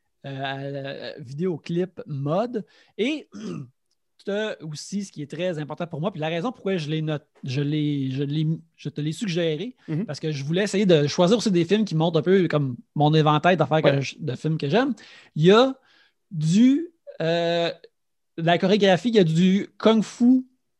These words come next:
Speaker 1: de la chorégraphie de films d'arts martiaux chinois,
Speaker 2: Mhm.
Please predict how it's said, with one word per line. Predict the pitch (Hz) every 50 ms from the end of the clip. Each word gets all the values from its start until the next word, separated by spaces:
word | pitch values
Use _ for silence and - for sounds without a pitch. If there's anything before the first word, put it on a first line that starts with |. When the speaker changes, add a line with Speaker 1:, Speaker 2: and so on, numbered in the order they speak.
| _ _ _ - _ -
Speaker 1:
de | 165 165
la | 165 165 170
chorégraphie | 165 202 220 208 190 190 190 170 - - 226 233 196
de | 175 156 151 151 151
films | 135 - 196 196 190 185
d'arts | 175 165 165 165
martiaux | 151 147 135 - - - 165 160 170 180
chinois, | - - - - 151 139 131 - - - _ _ _ _ _ _
Speaker 2:
Mhm. | 156 151 147 180 165